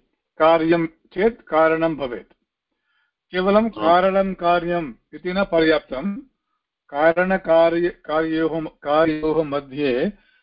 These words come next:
Speaker 1: कदाचित् बहुत्र किमपि व्यापारः अपेक्षितः अस्ति, यथा, अ, माध्यमरूपेण व्यापारः अपेक्षितः अस्ति, अम्, इति सामान्य अनुभवः।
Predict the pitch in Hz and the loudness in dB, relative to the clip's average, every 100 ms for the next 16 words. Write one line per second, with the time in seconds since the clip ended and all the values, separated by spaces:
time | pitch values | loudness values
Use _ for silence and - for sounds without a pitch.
0 | _ - 156 185 180 156 - 160 196 175 | _ 0 4 4 2 -2 0 0 0 2
1 | 147 294 _ _ _ _ - 190 202 180 | 0 -2 _ _ _ _ -6 -4 -2 2
2 | 165 175 180 180 175 160 160 156 165 151 | 2 2 0 2 2 0 -2 -8 -12 -10
3 | 143 127 117 _ 147 269 _ _ _ _ | -6 -8 -8 _ -14 -14 _ _ _ _
4 | _ _ 143 143 170 185 - _ _ _ | _ _ -16 0 2 2 -2 _ _ _
5 | - 151 156 151 143 139 139 147 - 143 | -8 -2 -2 -2 -6 -8 -10 -10 -4 0
6 | 175 165 190 180 160 160 170 165 180 302 | 0 2 2 2 2 0 2 2 2 -2
7 | - _ _ - 143 156 170 160 160 160 | -6 _ _ -4 -2 0 2 2 4 2
8 | 139 147 - 143 135 131 131 151 220 285 | 0 -6 -10 -12 -8 -8 -10 -8 -6 -8
9 | _ _ _ _ _ - 147 139 131 127 | _ _ _ _ _ -4 0 4 4 0
10 | 127 127 - _ 147 147 196 170 156 156 | -4 -10 -14 _ -10 0 2 2 2 4
11 | 170 170 170 151 147 143 127 101 | 4 2 -2 -2 -2 -2 -2 -4